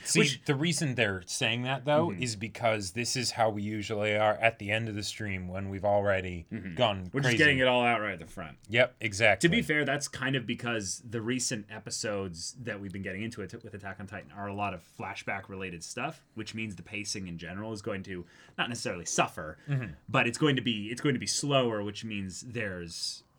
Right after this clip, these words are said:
Speaker 2: um, less groundbreaking actions taken. It's more that there are interactions
Speaker 1: Mm-hmm.
Speaker 2: that happened that mean a lot within the context of the greater narrative.
Speaker 1: Right.
Speaker 2: So
Speaker 1: Yep.
Speaker 2: big one, first and foremost, Eren and Hanji.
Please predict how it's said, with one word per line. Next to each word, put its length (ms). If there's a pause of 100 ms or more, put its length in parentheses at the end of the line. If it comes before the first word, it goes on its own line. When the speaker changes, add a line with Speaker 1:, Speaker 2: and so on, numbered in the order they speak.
Speaker 2:
um, 500 (120)
less 340
groundbreaking 1400 (100)
actions 600
taken. 680
It's 200
more 340
that 200
there 120
are 160
interactions 1080
Speaker 1:
Mm-hmm. 100
Speaker 2:
that 120
happened 520 (360)
that 220
mean 540
a 120
lot 360 (140)
within 400
the 80
context 500
of 80
the 60
greater 260
narrative. 240
Speaker 1:
Right. 320 (240)
Speaker 2:
So 180
Speaker 1:
Yep. 260
Speaker 2:
big 220
one, 440 (200)
first 320
and 100
foremost, 520 (560)
Eren 240
and 120
Hanji. 560